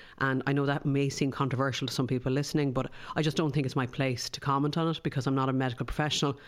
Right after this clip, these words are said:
I don't know enough about it to comment. And I respect that everybody has to make the right decision for them. And I know this is something that you've been asked about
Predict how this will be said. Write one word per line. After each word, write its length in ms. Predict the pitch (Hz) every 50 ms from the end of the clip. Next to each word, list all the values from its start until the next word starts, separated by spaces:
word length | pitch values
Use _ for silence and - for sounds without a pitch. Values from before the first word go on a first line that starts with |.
| - - - -
I 80 | 214 226
don't 220 | 254 240 - 156
know 180 | 151 151 156 170
enough 280 | 180 160 135 - -
about 220 | 135 127 127 123 127
it 140 | 120 -
to 80 | - -
comment. 420 | - 156 139 131 120 113 - - - - - - - - - - -
And 120 | 139 139
I 60 | 135
respect 480 | 131 131 123 - - - 143 139 - -
that 100 | - -
everybody 320 | 135 139 143 143 139 131
has 200 | 117 131 127 120 -
to 80 | -
make 240 | 131 123 120 - -
the 80 | - 127
right 180 | 131 131 127
decision 360 | 127 - - 135 123 - 135 120
for 120 | - 143
them. 240 | - - - - 123 - - - - - - -
And 100 | - 131
I 60 | 135 135
know 180 | 151 160 170
this 140 | 170 175 160
is 100 | 170 -
something 320 | - 160 156 143 147 139
that 120 | 131 131 131
you've 260 | 135 151 156 147 143
been 120 | 147 127 -
asked 320 | 131 139 147 143 - - -
about 260 | - 131 131 127